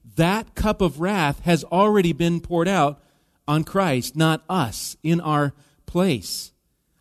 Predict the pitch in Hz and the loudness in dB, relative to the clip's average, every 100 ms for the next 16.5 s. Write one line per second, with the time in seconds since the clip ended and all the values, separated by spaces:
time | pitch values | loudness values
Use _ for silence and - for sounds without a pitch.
0 | - 131 139 - 202 240 240 196 185 160 | -12 -8 -4 0 0 0 -4 0 2 2
1 | 135 180 180 - - 175 190 180 156 - | 2 2 2 0 -2 0 2 4 2 0
2 | 165 175 175 170 151 - 160 185 190 185 | 2 4 4 0 -2 -2 -2 0 0 -2
3 | 147 - - 156 175 185 180 _ _ _ | -4 -8 -2 0 2 0 -6 _ _ _
4 | _ _ - 123 120 117 180 175 135 151 | _ _ -8 -6 -6 -6 2 4 6 2
5 | 127 - 143 - - 156 180 185 175 - | 0 -2 -4 -4 0 2 4 2 0 -10
6 | _ _ _ _ _ _ _ _ - _ | _ _ _ _ _ _ _ _ -20 _
7 | _ - 139 135 - 165 160 165 156 156 | _ -4 -2 -2 -4 -2 0 0 -2 0
8 | 151 135 165 170 - - 135 139 139 135 | 0 0 0 -2 -2 -6 -2 0 0 2
9 | 135 135 131 - 143 127 - 135 - 113 | 0 -2 -6 -4 -2 -2 -4 -6 -6 -6
10 | 117 131 143 123 113 _ _ _ _ _ | -2 0 2 0 -4 _ _ _ _ _
11 | _ _ 180 170 160 170 185 196 185 151 | _ _ -2 2 6 6 6 4 4 4
12 | 175 175 - 156 156 175 196 - 160 185 | 4 4 2 2 2 4 4 4 4 4
13 | 185 190 185 156 - - 175 196 175 170 | 4 0 2 0 0 0 2 0 -2 -4
14 | - 160 151 180 196 175 - - 127 131 | -2 0 4 4 4 -2 -14 -10 -6 -6
15 | - 160 165 147 156 151 147 - 151 151 | -2 0 2 2 0 0 -10 -6 -4 -2
16 | 160 160 - 165 135 | -4 -6 -2 0 -2